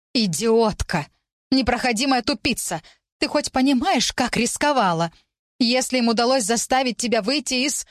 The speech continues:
Дитрих замолчала вновь, уловив мою реакцию. «Это уже происходило, так?» Безопаснее было всё отрицать. Я не доверяла Дитрих. Они с Маргаритой не союзницы,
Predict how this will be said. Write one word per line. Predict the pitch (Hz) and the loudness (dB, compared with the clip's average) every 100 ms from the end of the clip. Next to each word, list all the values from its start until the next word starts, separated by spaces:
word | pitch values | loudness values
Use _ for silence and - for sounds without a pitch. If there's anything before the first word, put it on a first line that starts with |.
| _ _ _ _ - | _ _ _ _ -10
Дитрих | 156 180 175 170 | -6 -4 -2 -2
замолчала | 170 170 165 185 175 | -2 -2 -2 -2 -2
вновь, | 160 180 233 202 | -2 -2 -2 0
уловив | 175 170 - | 0 0 0
мою | 185 202 | 0 0
реакцию. | 226 160 - - 160 - _ _ _ _ _ _ _ _ _ - | -2 -4 -6 -8 -10 -18 _ _ _ _ _ _ _ _ _ -2
«Это | 262 247 247 | 0 2 2
уже | 233 | 0
происходило, | 254 269 - 294 262 381 294 165 - _ _ _ | 0 0 0 -2 -2 -2 0 -4 -6 _ _ _
так?» | 254 403 - - _ _ _ _ _ _ - | 0 0 -2 -14 _ _ _ _ _ _ -6
Безопаснее | 170 165 160 - 214 - 277 | -4 -2 -2 -4 -6 -4 -4
было | 202 190 | -4 -4
всё | 185 - 170 | -6 -6 -8
отрицать. | 202 214 - 143 156 - _ _ _ _ | -8 -8 -8 -10 -14 -20 _ _ _ _
Я | 190 190 | -2 0
не | 185 | 0
доверяла | 170 175 185 185 156 | 0 0 2 2 0
Дитрих. | 143 147 143 151 - _ _ _ | -2 -8 -10 -14 -16 _ _ _
Они | 185 185 | 0 2
с | - | 2
Маргаритой | 190 180 180 208 185 | 0 2 0 0 0
не | 185 | 0
союзницы, | - 202 226 185 170 - 165 | 0 0 0 2 0 -2 -8